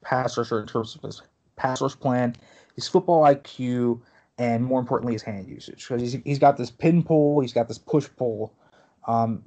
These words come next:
kind of move. He really likes to use that and kinda swim over. Um, he, he uses that a lot. Uh, sometimes he'll have a club rip, uh, chop rip at times too. Um, but he's more about that, that swim move, uh, and he really uses it well.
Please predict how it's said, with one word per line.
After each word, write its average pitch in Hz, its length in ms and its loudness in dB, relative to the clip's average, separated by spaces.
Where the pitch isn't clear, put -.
kind 139 160 0
of 117 80 -4
move. 120 360 -4
He 127 140 -12
really 147 400 2
likes 123 360 -2
to - 120 -16
use 135 280 -2
that 113 340 -2
and 107 260 -8
kinda 117 380 -2
swim 135 340 0
over. 123 460 2
Um, 117 460 0
he, - 280 -4
he 131 120 -8
uses 165 400 2
that 165 140 6
a 117 60 6
lot. 113 600 4
Uh, 123 80 0
sometimes 147 460 -2
he'll 131 120 -4
have 123 120 2
a 117 60 0
club 120 300 -2
rip, 113 320 -2
uh, 110 180 -2
chop 117 360 -2
rip 120 220 0
at 120 120 -6
times 113 320 -4
too. 123 400 -2
Um, 135 100 -2
but 131 80 -2
he's 160 140 4
more 151 140 6
about 131 260 2
that, 110 240 -2
that 117 160 -2
swim 113 440 -2
move, - 320 -12
uh, 110 80 -4
and 110 240 -4
he 131 80 -4
really 127 300 0
uses 107 360 -6
it 90 100 -4
well. 104 440 -2